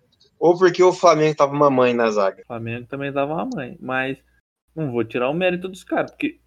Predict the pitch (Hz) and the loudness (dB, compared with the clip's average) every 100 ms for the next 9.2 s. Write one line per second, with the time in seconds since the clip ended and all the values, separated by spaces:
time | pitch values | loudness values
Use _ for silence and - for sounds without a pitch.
0 | _ 143 135 170 156 196 170 131 175 190 | _ -6 -2 -2 -2 -2 -2 2 2 2
1 | 113 - 190 175 165 151 170 160 185 208 | -2 -6 -4 -4 -2 -4 -2 -2 -2 -2
2 | 139 156 175 170 147 127 151 151 143 131 | -2 -2 -2 -4 -6 -6 -4 -4 -2 -4
3 | 120 _ - 175 165 160 196 233 170 170 | -8 _ -6 -6 -4 -6 -6 -2 0 0
4 | 180 175 156 165 160 160 107 151 147 - | 0 -2 -2 0 0 0 -2 -6 -6 -12
5 | 156 165 190 165 127 151 226 - - 180 | -6 0 2 2 0 -2 -2 -8 -4 -4
6 | 175 185 190 190 180 139 139 160 175 160 | 0 0 2 4 2 2 2 4 2 0
7 | 156 160 165 175 165 135 143 156 156 170 | 2 2 2 0 -2 -4 -2 -4 -2 -2
8 | 160 165 170 180 165 - 147 156 151 180 | 0 2 2 0 -2 -8 -4 -4 -2 -2
9 | 160 160 | -2 -2